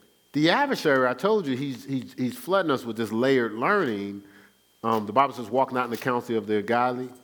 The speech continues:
nor st-, sit in the seat, no, st-, or nor stand in the way of the sinner, nor sit in the seat of the scornful. But our delight should be in the law of the Lord," right? I, I know there's more to the scripture, but I wanted to focus on that,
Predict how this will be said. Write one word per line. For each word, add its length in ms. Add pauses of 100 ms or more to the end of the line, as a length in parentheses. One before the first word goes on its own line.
(440)
nor 240 (680)
st-, 220 (1000)
sit 140
in 80
the 40
seat, 360
no, 260
st-, 240
or 100
nor 120
stand 260
in 60
the 80
way 100
of 80
the 80
sinner, 300
nor 200
sit 220
in 80
the 80
seat 200
of 80
the 60
scornful. 400 (440)
But 100
our 140
delight 400
should 140
be 120
in 100
the 80
law 300
of 120
the 80
Lord," 360
right? 300 (640)
I, 220
I 80
know 180
there's 140
more 180
to 80
the 80
scripture, 380
but 180
I 80
wanted 200
to 60
focus 380
on 140
that, 160